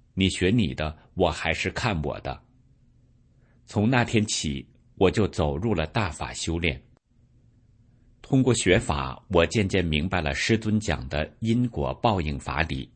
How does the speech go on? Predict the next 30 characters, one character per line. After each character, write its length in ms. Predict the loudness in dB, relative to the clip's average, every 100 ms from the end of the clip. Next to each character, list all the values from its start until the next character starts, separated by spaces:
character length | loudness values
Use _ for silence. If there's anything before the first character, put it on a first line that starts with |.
| _ _ _ _ _ _
做 160 | 2
好 260 | 4 2 -4
事 440 | -2 0 0 -4 -14
会 260 | _ 0 2
得 160 | 2 -4
到 140 | -4
善 320 | -2 -2 -2
报， 380 | -2 -4 -4 -14 _ _ -20 -2
做 200 | 4 4
坏 300 | 4 0 0
事 400 | -2 -4 -4 -8
会 240 | -4 0
得 180 | 0 -2
到 200 | -4 -6 0
恶 160 | -2
报。 360 | 0 -6 -6 -14 _ _ _ _ _ _ _
而 240 | 2 4 4
我 240 | 2 -2
的 120 | -2
情 240 | -4 -4 -4
况 180 | -4
就 160 | -4 -4
是 340 | -2 -2 -4 -6 _ _ _ _
现 280 | 0 2 2
世 320 | 0 0 -2
现 280 | 0 -2 -2
报。 360 | -2 -4 -6 _ _ _ _ _ _ _ _ _ _ _ _ _ _ _ _ _ _ _
师 220 | 2 2
尊 360 | 4 4 4 2
在 400 | 4 6 6